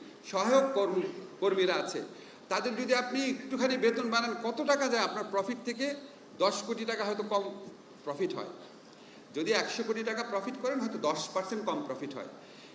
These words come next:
এই দশ পার্সেন্ট কম প্রফিটের বিনিময়ে সে যে সেবাটা দিবে মানুষকে, ওইটা সে কভার করে দিবে। আর যদি কভার নাও করে,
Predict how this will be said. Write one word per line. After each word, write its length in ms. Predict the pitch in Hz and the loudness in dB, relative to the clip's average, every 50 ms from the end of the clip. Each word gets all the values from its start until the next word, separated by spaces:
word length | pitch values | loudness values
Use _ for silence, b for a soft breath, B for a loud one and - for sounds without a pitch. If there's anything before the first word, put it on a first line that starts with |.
| B - | B -6
এই 60 | 139 | -2
দশ 360 | - 156 175 202 220 214 - - | 2 4 4 4 4 2 0 0
পার্সেন্ট 320 | 226 233 226 - 240 220 - | 0 0 0 0 -2 0 4
কম 240 | 208 208 214 208 208 | 4 4 4 2 0
প্রফিটের 340 | 202 202 196 226 214 214 208 | -2 0 0 0 0 2 0
বিনিময়ে 440 | 196 208 202 202 196 190 165 147 | 0 0 0 2 2 2 2 0
সে 260 | 147 - - 190 190 196 | -2 0 2 2 4 4
যে 180 | 196 214 196 | 4 2 2
সেবাটা 560 | - - - - - 170 196 220 233 240 269 | 2 0 -2 0 2 6 6 8 8 8 8
দিবে 220 | 254 220 269 262 247 | 8 6 6 4 4
মানুষকে, 520 | 226 214 208 214 - - - - 175 127 - - - - - - - - - - - - - - - - - - - - - - | 4 2 2 0 -2 -4 -2 -2 -2 -2 -4 -8 -12 -16 -18 -20 -20 -20 -20 -20 -20 -20 -20 -20 -20 -20 -20 -20 -20 -20 -10 -2
ওইটা 220 | - 180 185 226 214 | 0 0 2 2 2
সে 160 | - 233 226 | 0 0 -2
কভার 320 | - 170 175 185 233 226 | 0 0 2 2 2 4
করে 180 | - 220 208 190 | 4 4 4 4
দিবে। 240 | 175 160 143 139 131 | 4 2 2 2 2
আর 80 | 147 | 0
যদি 160 | - - 220 | 0 -2 -2
কভার 320 | 233 226 233 240 240 254 233 | 2 4 4 4 4 4 4
নাও 300 | 208 208 214 247 262 - | 6 6 8 8 8 8
করে, 320 | 226 220 202 175 143 127 | 6 4 4 4 2 2